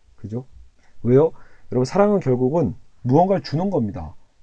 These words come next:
자신의 무언가를 내놓지 않고서 받기만 할 수는 없어요. 그렇죠? 특히 인간의 사랑은 그렇죠. 그죠? 우리에게는 사랑이 뭔가 창조될 수 있는 게 아니라 내가 받은 만큼 줄 수 있다는 어떤 그런 한계점이 있거든요. 아, 지금은 이제 제가 하는 얘기입니다.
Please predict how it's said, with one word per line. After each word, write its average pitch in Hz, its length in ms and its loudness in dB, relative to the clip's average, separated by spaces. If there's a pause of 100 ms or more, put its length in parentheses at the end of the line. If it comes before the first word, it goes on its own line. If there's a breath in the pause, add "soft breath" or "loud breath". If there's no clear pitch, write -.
(160)
자신의 170 400 -2
무언가를 160 380 2
내놓지 147 380 -2
않고서 135 520 -2 (240 soft breath)
받기만 185 460 -4
할 175 100 -2
수는 202 180 -4
없어요. 113 420 -4 (540)
그렇죠? 135 340 -8 (400)
특히 - 340 -2
인간의 147 300 2
사랑은 139 240 -2
그렇죠. 101 360 -12 (640)
그죠? 135 200 -10 (120)
우리에게는 202 440 2
사랑이 202 600 2 (400 soft breath)
뭔가 165 280 2
창조될 240 540 2
수 196 140 -6
있는 170 160 -10
게 160 80 -4
아니라 113 320 -2
내가 139 280 -2
받은 196 360 -2
만큼 208 280 -4
줄 143 140 -8
수 147 140 -8
있다는 131 400 -4
어떤 104 380 -6 (300)
그런 110 180 -6
한계점이 156 500 -4
있거든요. 98 460 -8
아, 107 80 -14
지금은 147 400 -4
이제 107 120 -4
제가 113 260 -2
하는 135 180 0
얘기입니다. 101 540 -6